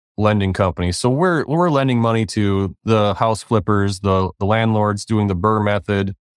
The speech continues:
that have that long-term financing in place to refinance us out after the property's fixed up and has good tenants in it. And they,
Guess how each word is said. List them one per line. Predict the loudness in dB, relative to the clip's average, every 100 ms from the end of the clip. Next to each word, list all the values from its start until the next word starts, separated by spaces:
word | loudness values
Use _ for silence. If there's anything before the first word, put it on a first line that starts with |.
| -2
that | 2 2 -2
have | -6 -2 0 0 0 0
that | 0 0 0
long-term | 0 2 0 -2 -2
financing | 0 0 0 -2 0 -2 -2 -4
in | 0 0
place | 0 0 0 -2
to | -2
refinance | -2 -2 0 0 0 -2 -2
us | 0
out | 2 2 0
after | -2 -2 -2 -4
the | 0
property's | 2 0 0 -4 -2
fixed | -4 -2 0
up | 0 0
and | 0 -2 -4 _ _
has | -2 -2
good | 0 0 0
tenants | 0 0 0
in | 0
it. | 0 0
And |
they, | -2